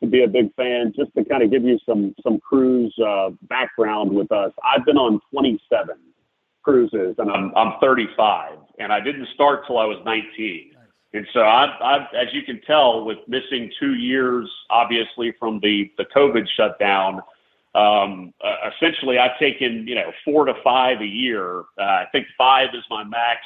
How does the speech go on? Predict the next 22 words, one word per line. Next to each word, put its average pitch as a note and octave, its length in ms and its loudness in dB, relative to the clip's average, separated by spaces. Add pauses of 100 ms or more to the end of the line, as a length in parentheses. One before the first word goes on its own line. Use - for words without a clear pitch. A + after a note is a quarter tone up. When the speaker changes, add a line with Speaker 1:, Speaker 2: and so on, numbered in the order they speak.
Speaker 1:
and F#2+ 160 -16
most C3+ 260 -2
of B2+ 100 -10
the - 140 -4
time B2 220 2
it's G2+ 140 -14
been G#2 300 -10
three, G#2+ 460 -4 (200)
Speaker 2:
Mm-hmm. C3+ 180 -20
Speaker 1:
you - 80 0
know, A#2 120 2
really C3+ 400 2
since B2+ 160 -8
I B2 80 4
was A2+ 160 -2
nineteen B2+ 440 -4
years A#2 260 -4
old. A2+ 420 0 (420)
And A#2+ 500 0
I D3 180 4
also B2 800 -2
love B2+ 360 -4